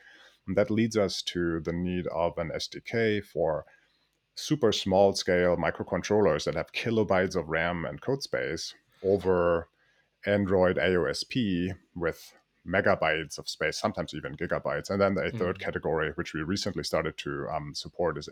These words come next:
Speaker 1: embedded Linux. So our team needs to be able to understand these stacks to talk directly or indirectly to our backend. We have companies that run,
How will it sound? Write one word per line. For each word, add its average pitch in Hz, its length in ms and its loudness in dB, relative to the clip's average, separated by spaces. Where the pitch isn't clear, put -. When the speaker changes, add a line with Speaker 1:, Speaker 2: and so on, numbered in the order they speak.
Speaker 1:
embedded 78 340 -6
Linux. 82 460 -8
So 107 180 6
our 110 180 8
team 151 200 2
needs 139 160 2
to 117 60 -6
be 110 120 2
able 113 220 4
to 101 280 0
understand 98 640 0
these 104 260 0
stacks - 640 -6
to - 100 -8
talk 95 400 -2
directly 113 440 2
or 92 180 4
indirectly 95 880 -2
to 107 160 0
our 82 220 2
backend. 80 500 -6
We 80 100 -4
have 82 260 -2
companies 87 480 -4
that 80 160 -4
run, 78 360 -4